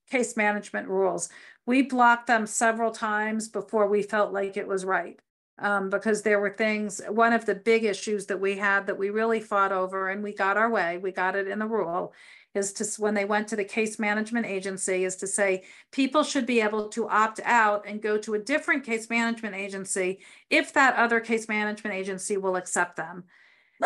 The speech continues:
Now, I will admit this is not as relevant in the rural areas, but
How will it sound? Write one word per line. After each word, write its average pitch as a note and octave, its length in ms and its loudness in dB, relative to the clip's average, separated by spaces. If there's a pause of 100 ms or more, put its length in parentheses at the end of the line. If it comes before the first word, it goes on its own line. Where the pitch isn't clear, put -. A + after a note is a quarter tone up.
Now, A#3+ 340 8
I C4 140 6
will D4+ 160 6
admit B3 320 4
this A3+ 220 0
is G#3+ 120 -2
not A#3 240 4
as B3+ 140 -2
relevant A3 500 -2
in G#3 120 -8
the G#3 40 -6
rural G#3 300 0
areas, G3 800 -2 (280)
but G3+ 360 2